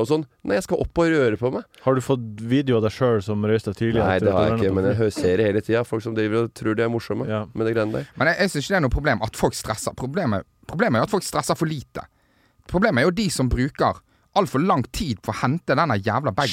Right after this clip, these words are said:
Speaker 3: sin.
Speaker 1: Skinnveska si med, med lærreim,
Speaker 3: Ja.
Speaker 1: som, eh, henger, som henger og dingler, som du drar ut. Og det virker som det er ki-, kjempetung.
Speaker 3: Jeg var, jeg var jævlig uheldig på, eh, flyet fra Kristiansand og tilbake igjen til Oslo.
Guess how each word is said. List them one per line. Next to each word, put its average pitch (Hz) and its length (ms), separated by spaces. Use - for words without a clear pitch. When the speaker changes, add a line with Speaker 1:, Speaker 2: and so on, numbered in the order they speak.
Speaker 3:
sin. 120 240
Speaker 1:
Skinnveska 92 340
si 135 180
med, 123 500
med 123 120
lærreim, 113 600
Speaker 3:
Ja. 202 180
Speaker 1:
som, 143 180
eh, 139 220
henger, 123 460
som 135 120
henger 127 180
og 131 60
dingler, 117 220
som 135 120
du 139 100
drar 117 540
ut. 151 260
Og 117 80
det 127 120
virker - 160
som 110 100
det 131 80
er - 80
ki-, 92 640
kjempetung. 160 800
Speaker 3:
Jeg 190 100
var, 196 100
jeg 135 260
var 175 80
jævlig 143 540
uheldig 107 420
på, 117 120
eh, 85 300
flyet 98 420
fra 110 220
Kristiansand 101 600
og 85 60
tilbake 95 280
igjen 98 100
til - 80
Oslo. 101 320